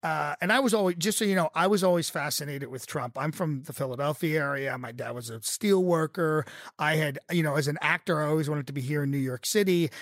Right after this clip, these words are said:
And, you know, when I started learning about New York City, you know, I was trying to, like, you know, who are the, who are the, the, the icons of the city currently? And one thing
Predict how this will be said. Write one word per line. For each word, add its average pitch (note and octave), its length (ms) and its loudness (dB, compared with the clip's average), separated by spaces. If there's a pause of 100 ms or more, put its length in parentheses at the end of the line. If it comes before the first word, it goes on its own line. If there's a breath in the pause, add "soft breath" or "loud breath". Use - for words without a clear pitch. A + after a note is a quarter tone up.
(180 loud breath)
And, D3+ 600 -2
you G3 100 2
know, F3 40 2
when E3 120 2
I D#3 60 0
started D#3+ 320 0
learning D#3+ 280 0
about D3 260 -2
New D#3 80 0
York D3+ 280 0
City, G3 580 2 (320 loud breath)
you G#3 160 -2
know, G3 40 4
I - 20 6
was F3+ 100 2
trying G#3+ 220 2
to, G3+ 80 2
like, F#3 180 -2
you F#3+ 60 2
know, F3 140 2
who A#3 220 4
are A#3+ 60 6
the, F3+ 300 0
who F3+ 240 0
are A3 80 2
the, F3 440 0
the, C#3+ 180 -4
the D#3 200 -4
icons D3+ 640 0
of C3 120 -6
the C#3 100 -4
city C#3+ 360 0
currently? C#3 600 0 (340 loud breath)
And E3 240 0 (360)
one F#3 500 2
thing G#3+ 540 2